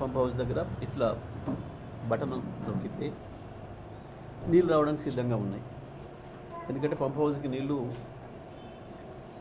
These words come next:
పూర్తిగా అందుబాటులో ఉన్నాయి. మేడిగడ్డ బ్యారేజ్తో సంబంధం లేకుండానే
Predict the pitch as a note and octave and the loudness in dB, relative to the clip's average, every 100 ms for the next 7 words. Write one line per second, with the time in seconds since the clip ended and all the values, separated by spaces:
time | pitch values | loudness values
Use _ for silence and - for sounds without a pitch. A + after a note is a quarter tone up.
0 | - - C#3+ C#3 C#3 A#2 A#2+ A2+ A#2 G2 | -14 -6 -2 0 2 4 4 4 2 -2
1 | - - - - - - - - - - | -4 -8 -12 -12 -10 -10 -12 -12 -12 -14
2 | - - - - - - A3+ - - - | -14 -12 -12 -12 -12 -12 -12 -12 -12 -12
3 | - - - - - - - C3 D#3+ E3 | -8 -8 -8 -8 -8 -6 2 6 6 8
4 | E3 D#3+ D#3+ - - - - - A#2 A#2+ | 6 6 4 4 -4 -10 -10 -2 6 8
5 | D3 D3 C#3+ C#3+ C#3+ D#3 D#3 C#3 C3+ D#3 | 6 4 0 2 4 4 4 4 4 4
6 | E3+ D#3+ D#3+ | 4 6 6